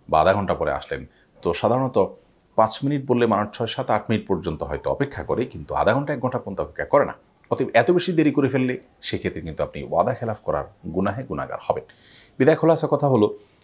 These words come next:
ঠিক এক মিনিট বরাবর যদি আমাদের রক্ষা করা নাও হয়, পাঁচ মিনিট বরাবর রক্ষা করা নাও হয়, একটু এদিক সেদিক হয়ে যায়, ইনশাআল্লাহ এর কারণে আমরা গুনাহগার হব না। কারণ ওরফে কোন কথার মিনিং কী সেটার উপর ভিত্তি করে শরিয়ার বিধান প্রযোজ্য হয় সাধারণত। যার কারণে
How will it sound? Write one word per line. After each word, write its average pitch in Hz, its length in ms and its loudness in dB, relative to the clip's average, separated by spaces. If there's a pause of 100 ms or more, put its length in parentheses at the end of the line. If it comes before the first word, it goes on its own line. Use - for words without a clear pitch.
(120)
ঠিক 190 300 0
এক 120 200 2
মিনিট 117 280 0
বরাবর 101 540 6
যদি 107 240 0
আমাদের 92 360 2
রক্ষা 87 240 0
করা 87 200 -2
নাও 90 260 2
হয়, 110 240 -4 (160)
পাঁচ - 300 0
মিনিট 95 180 -4
বরাবর 82 380 4
রক্ষা 101 220 -4
করা 104 200 2
নাও 95 240 4
হয়, 110 220 -4
একটু - 220 -8
এদিক 95 180 -2
সেদিক 101 240 -4
হয়ে 110 160 6
যায়, 90 180 2 (280)
ইনশাআল্লাহ 143 300 -2
এর 92 60 -8
কারণে 92 160 0
আমরা 82 120 0
গুনাহগার 107 340 0
হব 120 140 0
না। 151 100 -6
কারণ 165 320 4 (480)
ওরফে 135 460 2 (120)
কোন 107 200 0
কথার 107 360 2 (200)
মিনিং 139 400 2
কী - 280 -8
সেটার 120 240 2
উপর 107 200 -2
ভিত্তি 107 260 -2
করে 71 120 -4
শরিয়ার 82 300 -4
বিধান 78 380 -6
প্রযোজ্য 76 360 -4
হয় 73 100 -4
সাধারণত। 73 540 0 (600)
যার 196 180 6
কারণে 135 380 2